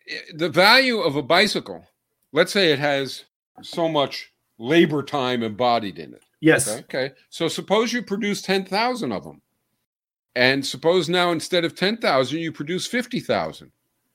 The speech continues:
Speaker 1: And let's say the labor time embodied in each bicycle doesn't change a whit. But it could be that the price changes. In fact, the price could go to zero 'cause you produce too many of them.
Speaker 2: Uh,
Speaker 1: So it
Speaker 2: yes.
Speaker 1: has to be socially valued.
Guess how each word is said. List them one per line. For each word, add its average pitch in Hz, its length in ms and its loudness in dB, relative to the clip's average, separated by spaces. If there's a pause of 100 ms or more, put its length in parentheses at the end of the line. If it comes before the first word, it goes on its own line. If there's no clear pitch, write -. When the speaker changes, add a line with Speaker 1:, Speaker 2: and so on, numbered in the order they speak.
(300)
Speaker 1:
And 143 160 0
let's 202 220 2
say 220 160 6
the 170 140 2
labor 180 340 4
time 175 320 0
embodied 165 640 2
in 135 80 -2
each 143 240 -2
bicycle 165 440 -2
doesn't 135 260 -2
change 156 300 -2
a 143 60 -4
whit. 190 320 -2 (720)
But 156 100 4
it 156 120 2
could 233 200 2
be 233 180 4
that 170 220 0
the 139 60 -10
price 269 320 2
changes. - 480 -2
In 151 60 -4
fact, 214 320 2
the - 60 -4
price 247 280 2
could 175 220 -4
go 180 120 2
to 156 120 2
zero 139 500 0 (1040)
'cause 143 140 -4
you 170 80 -2
produce 202 480 4
too 202 160 0
many 277 320 6
of 107 160 2
them. 67 180 -20 (500)
Speaker 2:
Uh, 151 200 -6
Speaker 1:
So 220 220 2
it - 80 8
Speaker 2:
yes. 226 100 6
Speaker 1:
has 277 220 4
to 277 80 -6
be 262 140 -2
socially 226 640 -2
valued. 165 600 0